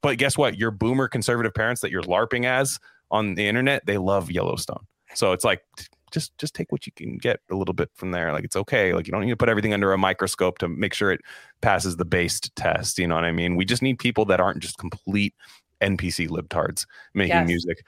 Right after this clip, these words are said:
Speaker 1: about N P C libtard things. We just need to not have that. There is a,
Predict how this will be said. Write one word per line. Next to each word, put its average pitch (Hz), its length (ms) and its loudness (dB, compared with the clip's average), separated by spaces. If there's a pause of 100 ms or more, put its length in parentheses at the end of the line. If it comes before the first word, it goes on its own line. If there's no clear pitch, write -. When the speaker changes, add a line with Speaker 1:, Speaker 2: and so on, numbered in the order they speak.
Speaker 1:
about 85 320 4
N 87 140 -2
P 82 120 -4
C 82 180 -4
libtard 80 440 -4
things. - 400 -6 (140)
We 95 200 0 (100)
just 98 200 0
need 101 220 4
to 107 60 2
not 101 200 4
have 92 240 4
that. 90 240 4 (460)
There 113 160 6
is 104 100 4
a, 87 160 2